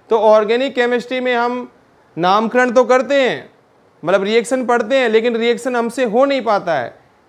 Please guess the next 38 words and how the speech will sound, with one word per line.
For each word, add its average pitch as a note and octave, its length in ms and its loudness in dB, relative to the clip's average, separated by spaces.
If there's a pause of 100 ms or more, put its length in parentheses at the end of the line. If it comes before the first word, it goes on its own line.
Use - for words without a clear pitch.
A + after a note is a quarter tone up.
क्यों A3 160 2
नहीं C4+ 120 2
हो C4+ 80 6
पाता C4 280 4
है C4+ 60 4
रिएक्शन? C4+ 400 -2
उसका A#3+ 420 -4
कारण A3+ 320 -2
ये C4 120 -2
होता A#3+ 260 2
है B3 100 0
कि A#3+ 140 -6
हम A#3 240 -2
उस B3+ 160 -6
रिएक्शन A3 520 -2
में A#3 340 0 (240)
क्रियात्मक A3 600 2
समूह A#3 340 -4
को C4 120 -2
ही C4+ 120 0
नहीं B3 160 -4
पहचान G#3 420 0
पाते E3 280 -2
हैं D3 200 -4 (280)
कि A3+ 100 -4
इस G#3+ 100 -4
रिएक्शन A3 460 0
का, A3 300 0 (320)
इस G#3 160 -4
रिएक्शन G#3+ 420 0
में A3 120 -2
हमें G#3+ 200 -2
दिया G#3 220 0
गया G#3+ 140 -2
कंपाउंड G3+ 520 -2
कौन G#3 240 -2
सा F3+ 140 -4
है। B2+ 200 -4